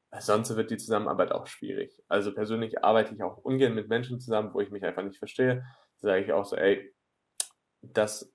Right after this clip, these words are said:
äh, wird eine anstrengende Sache, ich empfehle dir da jemanden anderen. Und dann empfiehlt man normalerweise als nette Person jemanden anderen. Und ich habe ja schon gesagt,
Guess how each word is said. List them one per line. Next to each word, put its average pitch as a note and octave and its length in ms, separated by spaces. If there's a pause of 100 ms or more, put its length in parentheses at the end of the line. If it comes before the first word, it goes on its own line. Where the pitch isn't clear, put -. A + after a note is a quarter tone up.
(180)
äh, F#2 320 (100)
wird A2 140
eine A2+ 140
anstrengende A2 420
Sache, A#2+ 520 (800)
ich - 160
empfehle A2 280
dir G#2 100
da F#2+ 80
jemanden F#2+ 300
anderen. - 380
Und - 80
dann F#2 140
empfiehlt G2 300
man G2 320
normalerweise G2 460
als - 200
nette F#2 200
Person F2+ 260
jemanden F2+ 280
anderen. F2 460 (1700)
Und B2 360
ich A#2 120
habe D#3 100
ja D#3 80
schon B2+ 340
gesagt, G2 520